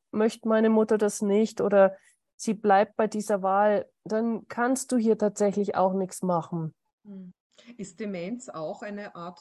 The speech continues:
Speaker 2: Dämonen- oder Entitätenbesetzung oder was, was, wie wird
Speaker 1: Kann
Speaker 2: das
Speaker 1: auch
Speaker 2: gemacht?
Speaker 1: sein. Also Demenz, ähm, der Gary beschreibt das eher so, dass die Menschen, die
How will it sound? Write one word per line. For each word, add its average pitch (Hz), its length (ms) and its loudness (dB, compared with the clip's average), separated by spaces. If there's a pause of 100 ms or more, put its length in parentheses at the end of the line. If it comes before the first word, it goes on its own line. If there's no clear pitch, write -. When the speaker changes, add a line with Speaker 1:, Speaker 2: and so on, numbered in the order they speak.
Speaker 2:
Dämonen- 190 600 -8
oder 190 440 -6
Entitätenbesetzung 202 1300 -12
oder 196 260 -10
was, 190 300 -16
was, 190 320 -20
wie 202 160 -14
wird 208 180 -16
Speaker 1:
Kann 302 260 10
Speaker 2:
das - 80 6
Speaker 1:
auch 277 260 10
Speaker 2:
gemacht? - 20 -2
Speaker 1:
sein. 285 460 10
Also 247 320 8
Demenz, 262 680 8
ähm, 233 400 2
der 233 140 2
Gary 247 340 2
beschreibt 226 540 -4
das 240 160 -2
eher 214 260 0
so, 233 160 0
dass 220 280 -2
die 226 140 -2
Menschen, 220 440 0
die 214 280 0